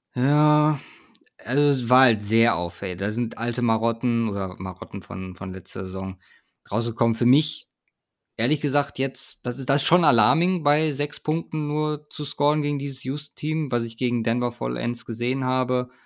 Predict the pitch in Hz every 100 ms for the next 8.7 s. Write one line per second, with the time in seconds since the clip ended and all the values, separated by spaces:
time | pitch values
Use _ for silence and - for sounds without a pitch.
0 | _ _ _ _ _ - 110 110 101 113
1 | 113 107 113 113 - 110 110 127 135 123
2 | 120 113 117 120 123 117 107 107 101 -
3 | _ _ _ _ - 117 - 117 123 113
4 | 110 113 110 117 117 117 113 123 127 117
5 | 117 117 - 110 110 135 143 143 143 -
6 | _ _ _ _ - 110 110 110 110 110
7 | - 113 123 - 123 117 113 113 110 113
8 | - 117 120 120 120 117